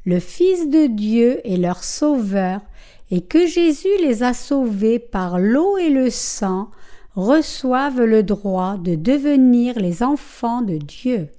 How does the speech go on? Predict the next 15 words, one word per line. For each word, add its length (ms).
Le 100
christianisme 1000
d'aujourd'hui 920
va 340
dans 160
le 160
sens 640
du 220
déclenchement 1300
de 120
la 200
volonté 760
de 100
la 200
chair. 540